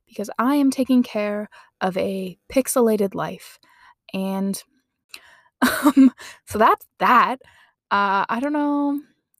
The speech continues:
What else was I gonna talk about today? I had a whole bunch of things I wanted to talk about. Coconut cake wasn't even on the list. I just decided that that was gonna be in.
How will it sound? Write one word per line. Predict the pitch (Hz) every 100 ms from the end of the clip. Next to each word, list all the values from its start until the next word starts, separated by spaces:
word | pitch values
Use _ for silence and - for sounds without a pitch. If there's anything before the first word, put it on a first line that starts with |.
| - -
What | 247 240
else | 294 320 - -
was | 294
I | 294
gonna | 302
talk | 294 320 349
about | 247 -
today? | 185
I | 190
had | 226 320
a |
whole | 302 269 302
bunch | 294 285 294
of |
things | 294 311 262
I | 190
wanted | 214 226
to | 233
talk | 247 254
about. | 196 160 - _ _ _ _ - -
Coconut | 240 294 330 269
cake | 285 269
wasn't | 247 233
even | 226 220
on | 208
the | 185
list. | 214 - - -
I | 202
just | 226
decided | - - 196 214 170
that | -
that | 165
was | 190
gonna | - 175
be | -
in. | 233 233